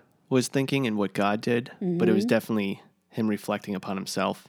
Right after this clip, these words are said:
Speaker 2: Sure, yeah, there's still a lot, obviously, that we don't know, but this was a ton of answers we were given this time.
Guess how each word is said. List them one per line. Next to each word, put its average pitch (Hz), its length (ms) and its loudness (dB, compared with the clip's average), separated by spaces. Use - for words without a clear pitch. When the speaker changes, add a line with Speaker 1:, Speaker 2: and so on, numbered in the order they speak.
Speaker 2:
Sure, 262 300 6
yeah, 202 240 8
there's 240 220 6
still 285 260 4
a 185 80 6
lot, 170 320 4
obviously, 202 560 4
that 202 180 0
we 190 120 8
don't 185 200 6
know, 170 280 6
but 170 180 2
this 180 240 2
was 165 400 2
a 190 140 2
ton 185 260 -2
of 160 100 0
answers 202 520 2
we 214 120 4
were 208 120 2
given 214 260 2
this 220 160 2
time. 214 380 2